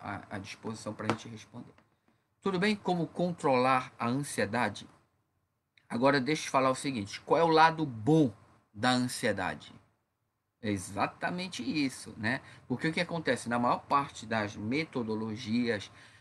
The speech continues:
né, as pessoas querem arrancar a ansiedade. "Ah, eu não quero ser uma pessoa ansiosa, a ansiedade acaba comigo." Mas eu queria te deixar,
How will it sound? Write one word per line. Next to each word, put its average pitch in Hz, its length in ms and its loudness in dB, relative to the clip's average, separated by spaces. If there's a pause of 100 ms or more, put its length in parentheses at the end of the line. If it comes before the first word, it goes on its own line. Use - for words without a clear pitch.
né, 123 160 0
as 127 120 0
pessoas - 280 -4
querem 139 380 2 (100)
arrancar 147 800 0
a 135 40 2
ansiedade. 98 800 -2 (300)
"Ah, 156 180 4
eu 139 120 2
não 139 100 0
quero 135 380 0
ser - 160 -4
uma 123 100 0
pessoa 120 400 -2
ansiosa, 113 720 0
a - 40 -2
ansiedade 123 500 -4
acaba 120 420 -2
comigo." 104 500 -4 (720)
Mas 139 140 -2
eu 160 80 0
queria 160 360 -2
te 117 640 -2 (100)
deixar, 117 600 0